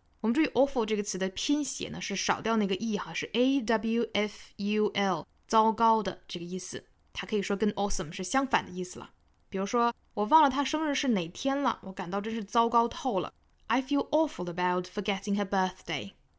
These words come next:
再比如说，这里有一股非常难闻的味道，我们就可以说，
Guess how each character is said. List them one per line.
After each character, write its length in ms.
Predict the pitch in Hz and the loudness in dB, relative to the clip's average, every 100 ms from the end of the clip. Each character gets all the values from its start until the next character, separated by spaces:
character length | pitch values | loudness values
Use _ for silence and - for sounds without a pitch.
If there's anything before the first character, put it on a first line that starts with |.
| _ | _
再 120 | 277 | 0
比 100 | 240 | 4
如 80 | 226 | 4
说， 180 | 226 254 254 - | 4 2 0 -2
这 120 | 330 | 0
里 120 | 254 | 4
有 180 | 254 196 | 4 4
一 80 | 214 | 2
股 180 | 208 190 | -2 -6
非 200 | - 185 | -2 -2
常 260 | 262 262 | 2 2
难 220 | 226 208 240 | 4 2 0
闻 160 | 208 | 0
的 100 | 240 | 0
味 180 | 302 247 | 0 0
道， 200 | 196 - | 0 -4
我 40 | 190 | -8
们 100 | 185 | -6
就 100 | 208 | -4
可 120 | 220 | -2
以 120 | 233 | -2
说， 360 | 226 247 247 | 0 2 2